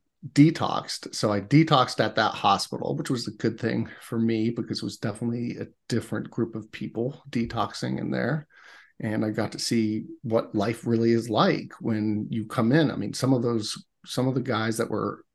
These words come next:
in with me were, were coming in three or four times a month to detox. And, um, and then I went straight down to Silver Hill Hospital and spent five weeks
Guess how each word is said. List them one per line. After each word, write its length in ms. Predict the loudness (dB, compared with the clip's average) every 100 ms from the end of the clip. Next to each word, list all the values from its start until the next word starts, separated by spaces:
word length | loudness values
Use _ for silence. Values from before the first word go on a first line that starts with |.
| 4
in 200 | 8 8
with 240 | 6 2
me 300 | 2 4 4
were, 420 | 2 2 0 -2 -6 _ -6
were 120 | -4
coming 340 | 0 0 2
in 400 | 2 4 2 0 -10 _ _ _ 0
three 240 | 4 6
or 80 | 6
four 260 | 2 -2
times 300 | 2 2 2
a 60 | 0
month 320 | 2 2 0 -6 -10
to 80 | -6
detox. 480 | -4 -2 -4 -6 -14 _ _ _ _ -6
And, 480 | -4 -2 -2 -4 -6 -20 -20 -20 -20 -10 -4
um, 460 | -2 0 -2 -4 -2
and 140 | 2
then 140 | 2
I 80 | 4
went 180 | 2 0
straight 300 | 2 2 4
down 220 | 2 2
to 140 | 2 0
Silver 320 | 0 0 2
Hill 200 | 0 0
Hospital 520 | 0 0 -2 -4 -2
and 140 | -4
spent 380 | -4 -2 -4 -6
five 340 | 0 2 2 0
weeks 560 | -2 -2 -6 -8 -10